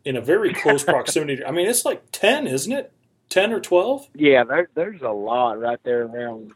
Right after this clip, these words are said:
Speaker 2: <clears throat> you know, forty or fifty miles from where I live, at, at least ten or twelve. And, you know, I, I don't know what it is. I mean, we've pretty much got everything to offer except for grass fishing.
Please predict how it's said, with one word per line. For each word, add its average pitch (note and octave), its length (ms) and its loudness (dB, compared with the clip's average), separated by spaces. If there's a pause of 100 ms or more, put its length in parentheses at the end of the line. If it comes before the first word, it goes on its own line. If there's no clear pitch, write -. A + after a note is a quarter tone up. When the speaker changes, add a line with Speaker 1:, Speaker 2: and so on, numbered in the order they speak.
Speaker 2:
<clears throat> - 140 -20
you D3+ 460 0
know, A#2 280 -2 (260)
forty D#3+ 280 6
or A#2 100 2
fifty C3 340 -2
miles A#2+ 420 0
from A2+ 140 -18
where A2+ 180 -2
I A2+ 60 -2
live, A2 400 -2
at, G#2+ 160 -10 (520)
at D3+ 80 6
least D3+ 320 2
ten C3+ 180 -2
or A2+ 100 -6
twelve. A2+ 500 -4
And, A2 240 -10 (540)
you C3+ 100 4
know, C#3 100 6
I, D3 400 0
I D#3+ 40 -2
don't G3 180 2
know D3+ 140 6
what C#3+ 220 2
it B2 100 -4
is. C3 280 0
I A#2+ 60 -4
mean, B2 160 -6
we've C3 160 -2
pretty E3 220 2
much D3+ 280 0
got A#2+ 180 2
everything B2+ 600 0 (540)
to A#2 80 -2
offer A#2 580 0 (140)
except B2+ 460 2
for G#2 100 -12
grass A#2 360 -4 (100)
fishing. A2+ 320 -12